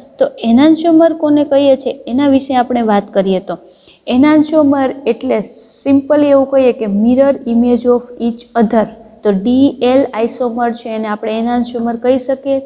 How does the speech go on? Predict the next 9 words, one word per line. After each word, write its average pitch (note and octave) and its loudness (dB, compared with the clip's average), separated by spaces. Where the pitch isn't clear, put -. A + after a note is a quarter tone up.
તો A3 -4
કે A3+ -2
yes, A3 0
because B3 2
of, B3+ 0
કારણ G#3 -4
કે G#3+ -2
D C4+ 4
isomer A#3+ -2